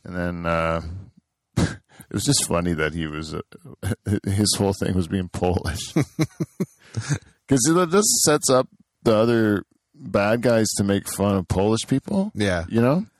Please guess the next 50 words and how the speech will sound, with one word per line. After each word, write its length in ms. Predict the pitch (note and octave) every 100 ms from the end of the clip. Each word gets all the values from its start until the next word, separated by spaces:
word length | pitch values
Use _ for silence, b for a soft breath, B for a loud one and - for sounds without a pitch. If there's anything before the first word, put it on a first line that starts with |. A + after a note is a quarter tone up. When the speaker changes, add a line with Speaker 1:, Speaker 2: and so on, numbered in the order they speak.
| -
Speaker 1:
That's 160 | F3 -
what's 160 | -
great 200 | - E3+
about, 380 | D#3+ C3+ B2 -
um, 540 | A2 G#2+ G#2 G2 F#2 E2+
Speaker 2:
It's 120 | -
a 40 | F#2
million 300 | G#2 A#2+ A2+
Speaker 1:
wrestling 500 | C#3 D3+ A2+ F#2 F2
Speaker 2:
jokes, 160 | - G2+
yeah. 160 | G#2+
Speaker 1:
is 140 | G#2+ A2
that 120 | A#2+
you 160 | C3 C3
can 220 | C#3+ B2+
tell 300 | D#3 D3+ D3+
great 380 | G2 A#2+ B2 -
jokes. 540 | G2 A#2 G#2 F2 - B B B B B
When 160 | A2+
you're 100 | B2+
the 80 | B2+
bad 320 | A2 B2 D3
guy, 200 | A2 G2 F#2+
you 140 | G2+
can 120 | A2
tell 200 | - A#2+
jokes 320 | G#2 A#2 A2+
you 60 | G#2
can't 420 | - A#2+ A2 -
tell 680 | - G#2+ A2+ A2+ G#2 G2 F2+ b b b b -
as 260 | G#2 G2
a 480 | F#2+ F#2 F2 F2+ F2+ _ _
comic 420 | - A2 C#3+ C#3+ G2+
or 60 |
nothing 240 | F#2 F2+ F#2
because 600 | F#2 G2+ F2+ F2+ F2 F2+ b b b
you, 160 | - G2+ -
you 120 | A2
can't 280 | - G#2 -
be 80 | G2
the 80 | F2
bad 320 | F#2+ A#2 A2+
guy. 380 | E2 D2+ F2 E2+
Speaker 2:
Yeah. 200 | F#2 D#2+ - b _
Speaker 1:
But 160 | F#2 -
you 140 | A2 F#2+
still 240 | - G#2+
have 100 | G2
to 100 | F2+
be 100 | E2+